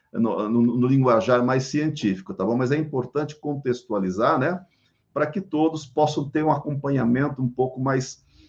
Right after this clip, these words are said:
é, mais fácil, né? Desse tema. Então, a amígdala que nós falamos aqui é a amígdala cerebral, não é aquela amígdala que nós já <laughs> conhecemos mais comumente aqui, né? Co-, como um, um,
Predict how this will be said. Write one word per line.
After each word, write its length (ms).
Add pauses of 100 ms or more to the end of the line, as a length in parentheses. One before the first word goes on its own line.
(160)
é, 520 (800)
mais 400
fácil, 640
né? 280 (300)
Desse 440
tema. 340
Então, 380
a 100
amígdala 640
que 120
nós 200
falamos 360
aqui 400
é 80
a 60
amígdala 580
cerebral, 720 (240)
não 320
é 80
aquela 420
amígdala 460
que 100
nós 260
já 120
<laughs> 560
conhecemos 720
mais 280
comumente 680
aqui, 240
né? 120
Co-, 460
como 300 (280)
um, 120
um, 280